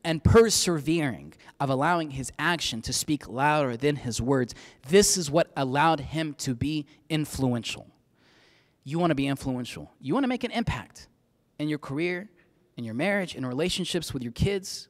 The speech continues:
Your, if you look at your parents, regardless of your age,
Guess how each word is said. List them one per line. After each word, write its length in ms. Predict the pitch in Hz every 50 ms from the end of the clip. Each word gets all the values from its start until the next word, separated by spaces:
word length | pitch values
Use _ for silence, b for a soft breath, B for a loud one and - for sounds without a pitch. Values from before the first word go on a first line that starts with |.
| _ _ _ _ _ _ _ _ _ _ _ _ _ _ _ _ _ _ _ _ _ _ _ _ _ _ _ _ _ _ _ _ _ _ _ _ _ _ _ _ _ _ _ _ _ _ - B B B B B B B B B B B B _ _ _ _ _ _ _ _ _ _ _ _ _ _ _ _ _ _ -
Your, 400 | - 120 139 156 175 175 175 160
if 140 | - 147 117
you 140 | 127 143 160
look 200 | 156 160 - - - -
at 180 | 139 - -
your 100 | 147 139
parents, 420 | - - - 123 110 92 90 - -
regardless 480 | 131 123 139 151 156 151 143 - -
of 100 | 131 117
your 100 | 117 113
age, 520 | 87 107 104 90 78 78 - - - -